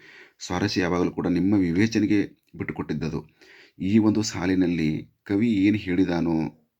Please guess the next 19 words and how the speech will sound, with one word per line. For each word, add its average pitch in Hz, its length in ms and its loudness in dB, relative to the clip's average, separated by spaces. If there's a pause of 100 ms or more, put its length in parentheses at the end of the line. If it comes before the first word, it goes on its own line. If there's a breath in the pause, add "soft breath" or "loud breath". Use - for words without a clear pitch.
(100)
ಅನ್ನೋದನ್ನ 98 300 0
ಕುರಿತು 82 340 -4
ನೀವೇ 90 240 2
ಸ್ವಂತ 80 340 -4
ಇಲ್ಲಿ 78 140 0
ಬರಿಬೇಕು. 78 600 -4 (100)
ಸ್ವಾರಸ್ಯ 82 420 -6 (640 soft breath)
ಅಂದ್ರೆ 101 240 2
ಮುಖ್ಯವಾದ 92 500 0
ಅಂಶವನ್ನ 87 640 -2
ಇಲ್ಲಿ 98 160 2
ಬರಿಬೇಕು. - 580 -6
"ರಣರಂಗದಲ್ಲಿ 107 600 0
ಸತ್ತು - 320 -4
ಬಿದ್ದಿರುವ 92 380 -2
ತನ್ನ 87 280 -4
ಪ್ರಾಣ 82 440 -4
ಸ್ನೇಹಿತನಾದ 82 640 -2 (640 soft breath)
ಕರ್ಣನ 107 440 2